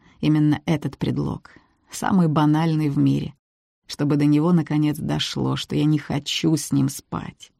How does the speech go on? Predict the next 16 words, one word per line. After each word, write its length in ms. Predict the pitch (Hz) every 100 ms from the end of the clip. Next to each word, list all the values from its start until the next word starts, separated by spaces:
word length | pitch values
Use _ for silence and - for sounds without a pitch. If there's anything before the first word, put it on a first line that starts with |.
| _ _ _ _ _ _ _ -
И, 120 | -
судя 340 | 220 - 208 151
по 120 | 147
всему, 420 | - - 147 160
до 120 | 180
него 280 | 165 135 135
дошло, 600 | 139 151 - 143 131 151 - _ _ _ _ -
потому 300 | 135 143 151
что 200 | - 139
в 60 |
конце 420 | - 131 127 165 -
концов 680 | 196 196 - 180 - - - -
он 180 | 240
прекратил 640 | 233 135 - 135 - 151 156
делать 400 | 135 139 143 -
попытки. 640 | 143 143 147 143 - 175